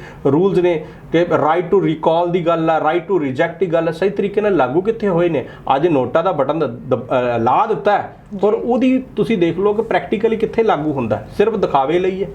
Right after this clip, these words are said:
Speaker 2: ਜੀ।
Speaker 1: ਹੁਣ ਦੂਜੇ ਪਾਸੇ ਤੁਸੀਂ ਦੇਖ ਲਓ ਕਿ right to reject ਹੈ ਕਿ ਅਗਰ ਪੰਜ,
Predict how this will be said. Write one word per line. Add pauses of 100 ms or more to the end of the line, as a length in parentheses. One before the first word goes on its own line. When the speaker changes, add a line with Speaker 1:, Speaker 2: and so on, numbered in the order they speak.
Speaker 2:
ਜੀ। (260)
Speaker 1:
ਹੁਣ
ਦੂਜੇ
ਪਾਸੇ
ਤੁਸੀਂ
ਦੇਖ
ਲਓ
ਕਿ
right
to
reject
ਹੈ (260)
ਕਿ
ਅਗਰ
ਪੰਜ,